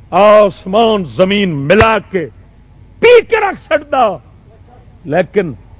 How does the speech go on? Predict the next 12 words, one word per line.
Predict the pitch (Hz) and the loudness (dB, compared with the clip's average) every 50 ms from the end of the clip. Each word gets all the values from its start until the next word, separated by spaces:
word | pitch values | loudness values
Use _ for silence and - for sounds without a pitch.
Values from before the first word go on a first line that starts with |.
| - - - - - - - - - - - | -20 -20 -20 -20 -20 -20 -20 -20 -18 -4 0
ساڈا | 165 180 180 170 190 185 160 | 0 0 2 2 2 2 2
رب | 143 170 196 220 226 240 277 285 339 - - - - - - - _ - - - - | 4 4 2 2 2 0 -4 -6 -6 -8 -12 -20 -20 -20 -20 -20 _ -20 -20 -6 -2
سانو | 196 196 202 196 196 165 113 - - - - | -2 0 0 0 -2 -4 -4 -6 -12 -12 -4
حق | - 196 247 285 - - - - 247 214 | 0 2 2 2 2 0 -6 -10 -4 0
دا | 226 208 202 - - | 0 0 0 0 -4
سبق | - 254 233 233 214 - - 156 | -4 -2 -2 -2 -4 -4 -6 -4
دیندا | 156 160 135 127 113 135 175 208 | -4 -4 -4 -2 0 2 2 2
ہے۔ | 202 - - - - - - - - - - - - - - - 831 - - - - - - 855 855 831 831 784 - - 831 - 807 - - - - - - - - - - - - 160 120 - - - - - - - - 180 | 2 0 -4 -10 -20 -20 -20 -20 -20 -20 -20 -20 -20 -20 -20 -20 -20 -20 -20 -20 -20 -18 -16 -14 -14 -12 -12 -14 -14 -16 -18 -18 -20 -20 -20 -20 -20 -20 -20 -20 -20 -20 -20 -20 -20 -20 -20 -20 -20 -20 -20 -20 -12 -2 0 0
اللہ | 214 233 240 240 220 214 175 - | 2 4 4 6 4 4 2 -2
سونے | - 202 214 226 233 233 240 220 | -2 -2 0 2 4 4 4 4
انہاں | 220 226 226 220 233 226 220 | 4 2 0 0 0 0 0
دا | 190 165 190 185 | 0 0 0 0